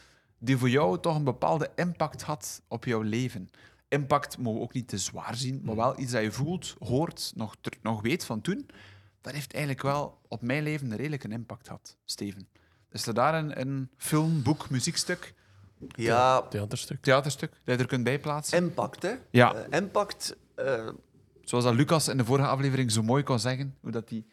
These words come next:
Speaker 3: Ja,
Speaker 1: impact, eh,
Speaker 3: impact.
Speaker 1: creëert bij mensen.
Speaker 3: De, de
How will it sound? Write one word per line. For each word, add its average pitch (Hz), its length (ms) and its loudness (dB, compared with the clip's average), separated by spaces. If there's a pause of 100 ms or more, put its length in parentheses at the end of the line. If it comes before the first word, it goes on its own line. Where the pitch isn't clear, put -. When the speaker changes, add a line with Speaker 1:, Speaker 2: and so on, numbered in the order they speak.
(160)
Speaker 3:
Ja, 127 240 4
Speaker 1:
impact, 135 400 0
eh, 127 80 -2
Speaker 3:
impact. 117 200 2
Speaker 1:
creëert 123 240 4
bij 123 100 4
mensen. 135 480 -2
Speaker 3:
De, 120 320 -4
de 104 100 -10